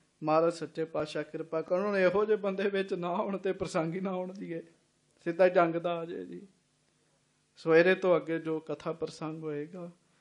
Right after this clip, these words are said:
ਉਹ ਆਪਾਂ ਕੱਲ ਦੇ ਦੀਵਾਨਾਂ ਦੇ ਵਿੱਚ ਸਰਵਣ ਕਰਾਂਗੇ। ਮਹਾਰਾਜ ਇਹਨਾਂ ਪਠਾਨਾਂ ਨੂੰ ਕੀ ਕਹਿੰਦੇ ਨੇ, ਇਹਨਾਂ ਦਾ ਹੀ ਭਰਾ ਦੁਆਈਆਂ ਪਾਉਂਦਾ ਵੀ ਇਹ ਕੰਮ ਨਾ ਕਰਿਓ,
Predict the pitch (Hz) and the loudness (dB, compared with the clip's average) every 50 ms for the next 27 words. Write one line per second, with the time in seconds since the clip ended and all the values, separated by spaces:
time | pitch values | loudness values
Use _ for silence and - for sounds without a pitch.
0 | _ _ _ _ - - 165 160 151 151 - - 151 151 151 - 160 160 165 190 | _ _ _ _ -4 0 2 2 2 2 0 -2 -2 -2 -2 0 2 2 2 2
1 | 190 185 185 180 175 165 160 147 147 147 147 147 151 147 156 156 147 151 147 151 | 2 0 -2 -2 -2 -2 -4 -4 -4 -6 -6 -8 -8 -6 -6 -6 -6 -6 -8 -10
2 | 151 - 151 135 147 143 151 151 143 151 147 147 160 170 175 165 165 156 160 _ | -10 -8 -8 -8 -6 -8 -10 -10 -10 -10 -10 -10 -10 -10 -10 -10 -10 -10 -12 _
3 | _ _ _ _ _ _ - 160 165 175 185 202 208 196 202 202 214 214 214 214 | _ _ _ _ _ _ 6 10 10 10 10 8 6 4 2 2 2 2 0 0
4 | 208 190 - - 185 160 160 160 160 165 165 165 165 170 160 156 156 156 147 147 | -2 -6 -6 -4 -4 -2 -2 -2 -2 -4 -6 -8 -8 -8 -8 -8 -8 -8 -10 -10
5 | 156 151 156 156 - - - - - 156 - - - - _ _ _ _ _ _ | -10 -10 -12 -12 -12 -14 -16 -18 -20 -20 -20 -20 -20 -20 _ _ _ _ _ _
6 | _ _ _ _ _ _ _ _ - - 196 214 226 240 247 247 233 226 233 220 | _ _ _ _ _ _ _ _ 0 2 4 4 4 4 2 2 2 2 2 2
7 | 214 214 - 202 190 190 175 160 156 156 175 180 185 175 175 165 156 160 156 - | 2 0 0 0 2 4 4 4 2 0 -2 -2 -2 -2 -4 -4 -6 -6 -6 -6
8 | 165 160 156 156 165 170 170 185 185 180 180 175 170 175 170 160 156 156 156 156 | -6 -6 -4 -4 -4 -4 -6 -6 -6 -4 -4 -4 -4 -4 -4 -4 -4 -6 -8 -10
9 | 165 165 165 - - - - - - - | -10 -12 -12 -12 -12 -12 -14 -16 -16 -20